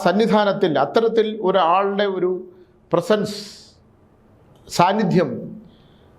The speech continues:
നമ്മള് ഹൈന്ദവർ എല്ലാവരും തന്നെ, ഇല്ലെങ്കിൽ ജാതമത ഭേദമന്യേ എല്ലാവരും അഭിമാനം കൊള്ളുന്ന ഒരു, ഒരു ദേവസ്ഥാനമാണല്ലോ ശാസ്താവ് അയ്യപ്പൻ. അദ്ദേഹം ഇപ്പോ രണ്ട് ദിവസമായിട്ട് എൻ്റെ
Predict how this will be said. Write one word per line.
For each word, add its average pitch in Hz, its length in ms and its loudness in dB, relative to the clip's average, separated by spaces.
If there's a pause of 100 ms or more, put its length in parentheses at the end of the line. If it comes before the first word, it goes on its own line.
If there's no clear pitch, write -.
(120)
നമ്മള് 220 260 2 (500)
ഹൈന്ദവർ 214 460 2 (240)
എല്ലാവരും 202 520 2
തന്നെ, 170 220 0 (220)
ഇല്ലെങ്കിൽ 196 260 0 (100)
ജാതമത 196 440 2 (380)
ഭേദമന്യേ 175 560 0 (180)
എല്ലാവരും 190 520 -2
അഭിമാനം 190 520 -2
കൊള്ളുന്ന 170 300 0 (100)
ഒരു, 175 120 -2 (760)
ഒരു 208 100 2 (180)
ദേവസ്ഥാനമാണല്ലോ 196 840 2 (120)
ശാസ്താവ് 147 560 -2
അയ്യപ്പൻ. 156 340 0 (1400)
അദ്ദേഹം 214 400 2
ഇപ്പോ 202 180 0 (1500)
രണ്ട് 202 260 0
ദിവസമായിട്ട് 196 680 -2 (640)
എൻ്റെ 196 180 0